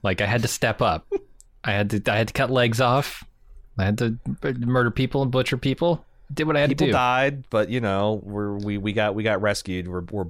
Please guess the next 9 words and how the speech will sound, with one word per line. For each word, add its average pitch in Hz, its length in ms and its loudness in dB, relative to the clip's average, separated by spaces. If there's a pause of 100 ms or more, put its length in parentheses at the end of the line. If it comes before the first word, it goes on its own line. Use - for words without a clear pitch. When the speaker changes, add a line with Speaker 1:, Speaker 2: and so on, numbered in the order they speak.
(100)
Speaker 2:
we're 98 100 -4
back 101 300 -2
out 95 120 0
of 90 80 -2
Canadian 87 360 -6
Rockies 80 360 -10
now. 67 300 -12
But 80 240 -12
yeah, 85 240 -2